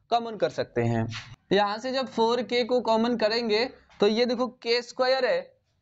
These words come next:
केवल के बचेगा, और ये देखो माइनस साइन है, माइनस साइन बचेगा, फ़ोर सिक्स जा ट्वेंटी फ़ोर, तो सिक्स आ जाएगा और के बाहर निकल गया तो ऐसे ही रहेगा, is equal to zero। ठीक है,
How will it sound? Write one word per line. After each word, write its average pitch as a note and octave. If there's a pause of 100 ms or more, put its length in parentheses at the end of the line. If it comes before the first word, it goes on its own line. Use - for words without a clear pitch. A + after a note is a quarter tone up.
(140)
केवल A3+
के B3+
बचेगा, A3 (1800)
और G#3+
ये B3
देखो B3
माइनस A#3
साइन A#3+
है, A#3+
माइनस A3+
साइन A#3
बचेगा, A#3 (440)
फ़ोर A#3
सिक्स G3
जा A#3+
ट्वेंटी A3
फ़ोर, A#3+ (220)
तो G3+
सिक्स A3
आ A3+
जाएगा A#3+
और G#3+ (100)
के A3+
बाहर A3+
निकल A3+
गया A3
तो A3+
ऐसे G#3+
ही G#3+
रहेगा, G#3
is G3
equal F#3
to G3
zero। A2 (600)
ठीक E3
है, G#3+